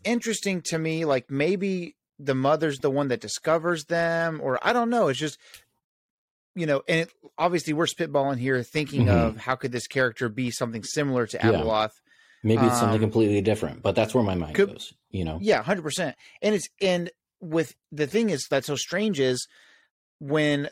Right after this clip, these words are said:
Speaker 1: the Legacy of the Force series was coming out, um, I'd have to look at the dates, but it feels like they were trying to tie in that series and this powerful character with the Clone Wars that was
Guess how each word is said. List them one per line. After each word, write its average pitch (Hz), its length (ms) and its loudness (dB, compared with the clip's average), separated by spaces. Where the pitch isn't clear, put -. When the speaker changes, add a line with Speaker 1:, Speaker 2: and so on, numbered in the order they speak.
Speaker 1:
the 139 140 -4
Legacy 165 360 -2
of 139 40 0
the 139 60 -2
Force 156 280 0
series 147 220 -2
was 123 120 -10
coming 123 360 -4
out, 151 400 -2
um, 117 520 0
I'd 151 80 0
have 196 160 4
to 175 80 -4
look 180 220 2
at - 100 -4
the 135 100 -2
dates, 131 640 -2
but 139 200 2
it 135 180 0
feels 165 240 2
like 139 200 -2
they 147 100 0
were 131 100 0
trying 143 380 -4
to 127 100 -4
tie 139 400 -4
in 135 560 -2
that 131 320 -2
series 131 800 -2
and 127 240 -4
this 120 160 -4
powerful 135 440 0
character 131 440 -2
with 135 280 2
the - 80 -4
Clone 147 340 -2
Wars 123 180 -2
that 123 120 0
was 117 120 -4